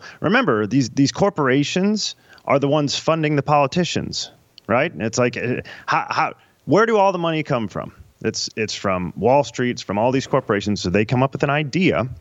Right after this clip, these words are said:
that, hey, we have to cast the widest net possible. It doesn't matter, um, who's in on what. I, I love what Anthony did. He, he kinda went down a road that I was going of, um, you know, he defined the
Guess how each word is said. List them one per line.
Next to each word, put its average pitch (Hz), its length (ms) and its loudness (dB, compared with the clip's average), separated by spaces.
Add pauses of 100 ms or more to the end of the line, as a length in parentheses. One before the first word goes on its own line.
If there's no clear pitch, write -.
(640)
that, 110 140 2
hey, 120 100 4
we 117 120 4
have 110 120 0
to 107 80 -4
cast - 340 -2
the 107 60 2
widest 101 380 2
net - 160 -2
possible. 87 340 0
It 92 80 0
doesn't 98 240 2
matter, 104 420 2 (500)
um, 82 420 0 (120)
who's 117 260 4
in 113 100 4
on 113 180 2
what. 92 240 2 (220)
I, - 120 -2 (140)
I 113 220 0
love 120 260 4
what 123 100 2
Anthony 117 360 0
did. 104 180 2
He, 95 220 0 (160)
he 165 440 4 (520)
kinda 135 180 2
went 131 160 0
down 127 160 2
a 113 60 0
road 117 260 4
that 107 100 2
I 107 120 4
was 101 240 0
going 113 360 2
of, 95 520 -4
um, 85 440 0 (100)
you - 100 0
know, 76 80 -2
he 127 400 4
defined 110 800 0 (880)
the 92 300 2